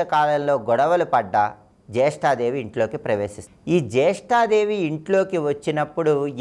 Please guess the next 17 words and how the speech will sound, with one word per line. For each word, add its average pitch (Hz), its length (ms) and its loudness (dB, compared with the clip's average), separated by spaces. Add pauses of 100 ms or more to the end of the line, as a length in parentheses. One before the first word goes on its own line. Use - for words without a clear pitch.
(120)
ఏం 185 100 0 (100)
చేసినా 175 340 0 (120)
కలిసి 135 340 -4
రాదు. 101 220 -2 (220)
ఎప్పుడూ 190 300 2 (120)
కుటుంబ 180 300 -2 (120)
కలహాలుంటూ 135 720 0
ఉంటాయి, 98 260 -8 (180)
చికాకులుంటాయి, 143 880 0 (400)
ఆర్థిక 156 420 2 (160)
ఇబ్బందులుంటాయి, 147 640 0 (100)
అనారోగ్య 151 440 2 (100)
సమస్యలుంటాయి, 135 640 -4 (120)
శత్రుబాధలుంటాయి. 135 1040 0 (460)
అటువంటి 220 520 0
పరిస్థితుల్లో 151 640 0 (200)
జ్యేష్ఠాదేవిని 156 920 2